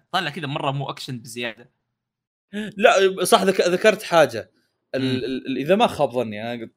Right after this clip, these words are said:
Speaker 2: نرجع من القصة، قال ما، ما بشوف التريلر صح، لأن على قولتك مرة طويل كان، ما بشوفه الحين في الحلقة. بس ذكرت حاجة إنه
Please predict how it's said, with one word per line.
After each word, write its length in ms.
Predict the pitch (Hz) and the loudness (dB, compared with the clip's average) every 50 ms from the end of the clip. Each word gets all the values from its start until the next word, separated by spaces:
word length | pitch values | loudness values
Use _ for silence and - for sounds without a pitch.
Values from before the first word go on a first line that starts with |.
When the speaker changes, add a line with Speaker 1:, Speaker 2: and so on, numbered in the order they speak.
| _ | _
Speaker 2:
نرجع 200 | 135 127 120 123 | -10 -8 -6 -6
من 60 | 117 117 | -8 -8
القصة، 340 | 117 - - 120 120 117 | -10 -14 -10 -8 -8 -6
قال 160 | 117 120 117 123 | -6 -6 -4 -4
ما، 240 | 127 127 123 123 | -2 -2 -2 0
ما 120 | 123 131 127 | 0 0 -2
بشوف 240 | 120 110 113 113 113 | -2 -4 -8 -12 -16
التريلر 280 | 110 - 123 113 110 | -8 -4 -2 -2 -2
صح، 160 | 107 - 113 | -4 -6 -8
لأن 240 | 117 123 120 117 120 | -6 -4 -4 -4 -4
على 140 | 123 120 120 | -4 -2 -2
قولتك 220 | 117 120 117 - - | -2 -4 -4 -6 -8
مرة 160 | 123 120 117 | -6 -6 -6
طويل 220 | - - 113 107 101 | -6 -6 -6 -8 -8
كان، 320 | - - 107 110 120 139 - _ _ _ _ _ _ - | -8 -8 -8 -8 -8 -8 -12 _ _ _ _ _ _ -4
ما 80 | 127 123 | -2 -2
بشوفه 280 | 120 113 - 110 107 | -2 -2 -4 -6 -8
الحين 180 | 98 - 110 101 | -8 -8 -10 -16
في 60 | 98 | -14
الحلقة. 420 | 95 107 110 107 - 113 135 - _ _ _ _ _ _ - | -14 -14 -14 -8 -6 -6 -6 -6 _ _ _ _ _ _ -14
بس 140 | 117 - 147 | -10 -4 0
ذكرت 200 | 143 202 190 - | 0 0 0 2
حاجة 400 | - 196 214 202 151 175 165 185 | 4 4 6 6 6 4 0 0
إنه 360 | 202 202 196 208 233 240 - | 0 0 0 0 0 -2 -4